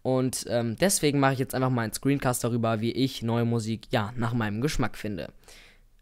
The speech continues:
Einmal gibt's da die Variante hier. Ich bin grad nicht im deutschen Store, sondern im amerikanischen,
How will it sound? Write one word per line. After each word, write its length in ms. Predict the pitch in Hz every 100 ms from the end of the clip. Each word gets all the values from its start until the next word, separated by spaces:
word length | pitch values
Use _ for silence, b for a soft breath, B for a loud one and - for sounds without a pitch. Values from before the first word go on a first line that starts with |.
| _
Einmal 540 | - 175 190 190 190 156
gibt's 300 | 147 - -
da 200 | 127 120
die 400 | 110 135 123 -
Variante 440 | 120 113 113 110 107
hier. 240 | 107 104 -
Ich 140 | 120
bin 160 | 170 151
grad 180 | 135
nicht 380 | 131 123 - - -
im 220 | 107 98
deutschen 420 | 127 175 190 180
Store, 320 | - 160 151 123
sondern 240 | 117 113
im 60 | -
amerikanischen, 960 | 117 110 107 101 113 120 160 - 190